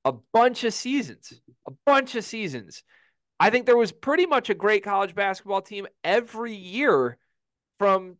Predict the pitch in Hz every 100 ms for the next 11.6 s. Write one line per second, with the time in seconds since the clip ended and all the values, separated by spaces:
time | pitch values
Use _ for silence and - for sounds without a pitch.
0 | - 233 220 208 214 202 190 196 247 -
1 | 196 196 190 180 165 190 214 170 208 285
2 | 359 302 _ - 156 156 180 202 240 254
3 | 247 - - 160 185 254 208 160 156 131
4 | 117 120 143 160 147 151 143 - 160 190
5 | 226 214 208 196 220 202 - 190 220 214
6 | 170 - 123 117 113 104 113 110 101 92
7 | - - - - 135 127 123 113 107 _
8 | _ _ _ - 185 - 214 196 185 185
9 | 165 - 180 180 202 214 208 202 170 151
10 | 180 165 185 160 135 156 175 170 165 135
11 | 123 120 131 165 160 160